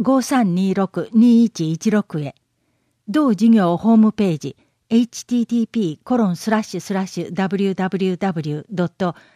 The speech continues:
エーディーイーシーシーオードットシーオードットジェーピースラッシュ エヌイーダブリューエス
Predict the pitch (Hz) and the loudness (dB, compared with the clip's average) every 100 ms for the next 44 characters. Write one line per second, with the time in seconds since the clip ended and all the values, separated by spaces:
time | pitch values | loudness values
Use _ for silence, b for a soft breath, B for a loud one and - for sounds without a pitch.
0 | - 247 226 254 240 233 240 208 151 - | 0 2 2 2 0 0 2 2 0 -6
1 | - 226 - 214 202 - 208 147 151 _ | 0 0 0 -4 -4 -2 0 0 -4 _
2 | 175 180 - 170 - - 233 208 202 165 | -6 -4 -4 -6 -6 -2 0 2 2 0
3 | - _ 185 165 - 180 - 208 185 - | -4 _ -4 -4 -4 -6 -2 0 0 0
4 | 185 131 - 160 135 - - _ _ _ | -4 -6 -8 -8 -8 -12 -18 _ _ _
5 | 214 233 269 269 208 147 185 196 208 185 | 4 6 6 6 2 2 0 2 2 2
6 | 190 - - | 0 -4 -10